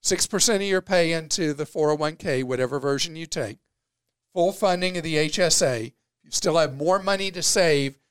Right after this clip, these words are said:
You then put that money into the four oh one K,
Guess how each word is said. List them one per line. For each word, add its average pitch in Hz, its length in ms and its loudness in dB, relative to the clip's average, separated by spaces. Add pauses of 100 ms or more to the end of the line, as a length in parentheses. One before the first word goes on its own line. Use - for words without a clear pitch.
(300)
You 139 140 -20
then 143 240 -2
put - 340 -8
that 175 260 0
money 143 440 -2 (480)
into 190 760 0
the 147 180 -4
four 160 260 2
oh 143 60 2
one 131 240 -4
K, 127 480 0